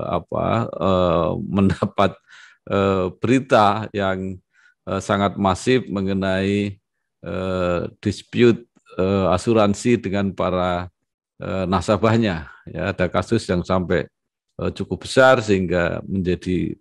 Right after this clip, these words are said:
beban negara dan, eh, menjadi kasus hukum. Eh, saya sudah bersama dengan, eh, Pak Teguh Arya Jana. Beliau adalah C E O Singmas Insurtech.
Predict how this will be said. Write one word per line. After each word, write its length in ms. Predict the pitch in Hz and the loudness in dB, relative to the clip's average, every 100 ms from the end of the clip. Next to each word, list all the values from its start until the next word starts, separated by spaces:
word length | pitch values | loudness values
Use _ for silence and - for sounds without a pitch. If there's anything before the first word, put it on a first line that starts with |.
| - | -8
beban 320 | - 101 90 | -2 2 2
negara 560 | 90 - 92 101 101 | 2 2 2 4 2
dan, 400 | 101 87 85 80 80 _ _ _ _ - | 2 -2 -2 -4 -8 _ _ _ _ -10
eh, 480 | 85 87 87 85 80 | -4 -2 0 -2 -2
menjadi 320 | 90 90 82 | -2 -2 -2
kasus 320 | 92 85 101 | -4 -4 -4
hukum. 400 | 123 117 87 69 - _ _ _ _ _ _ _ _ - | 0 2 2 0 -16 _ _ _ _ _ _ _ _ 0
Eh, 320 | 110 120 113 | 4 4 4
saya 240 | - 151 | 4 2
sudah 160 | 180 165 | 4 4
bersama 560 | 139 131 135 113 131 151 | 2 4 4 6 6 4
dengan, 560 | 120 110 120 135 143 139 _ _ _ _ - | 2 2 4 4 2 -6 _ _ _ _ -6
eh, 800 | 107 117 120 120 120 120 117 117 | -2 2 4 4 2 2 0 -4
Pak 480 | - 120 - _ 127 | 0 0 0 _ -10
Teguh 480 | - - 160 151 - _ | -10 2 4 4 0 _
Arya 560 | 127 127 127 139 139 131 | 4 4 4 4 4 2
Jana. 560 | - 101 98 95 90 80 _ _ _ _ _ _ _ _ _ - | -2 -6 -6 -10 -12 -18 _ _ _ _ _ _ _ _ _ -6
Beliau 320 | 107 120 139 | 2 4 4
adalah 480 | 131 113 113 110 101 | 4 2 2 2 -2
C 240 | - - | -10 -2
E 240 | 117 120 113 | 0 2 2
O 480 | 113 135 131 127 139 _ _ | 2 2 2 -2 -10 _ _
Singmas 800 | _ - 123 127 131 123 - - _ | _ -6 -2 4 4 2 -4 -16 _
Insurtech. 720 | - 131 117 143 120 - 135 | -4 -4 -2 -2 -2 0 0